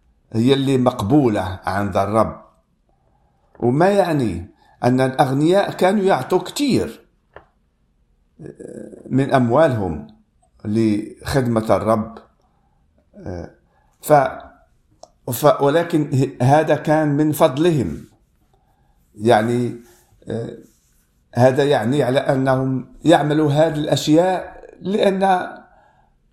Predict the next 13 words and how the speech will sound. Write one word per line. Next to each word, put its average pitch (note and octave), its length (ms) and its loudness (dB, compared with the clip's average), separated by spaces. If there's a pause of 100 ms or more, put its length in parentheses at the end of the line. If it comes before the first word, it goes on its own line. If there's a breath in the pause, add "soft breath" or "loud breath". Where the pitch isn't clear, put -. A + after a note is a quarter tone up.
(240)
ولات، F#3+ 580 0
آه، E3+ 280 -2 (260)
تقاليد، C3+ 720 0 (840)
آه، C#3 380 -2
وهي، E3 400 4 (720)
آه، C#3 340 -6 (340)
عندما C#3+ 380 2
الناس D3+ 420 0
يشاهدوا C#3+ 680 2
أن B2+ 120 0
يعط-، C#3 340 -2 (140)
يعطي، C#3 720 0 (400 loud breath)
فيولد، C3 1600 0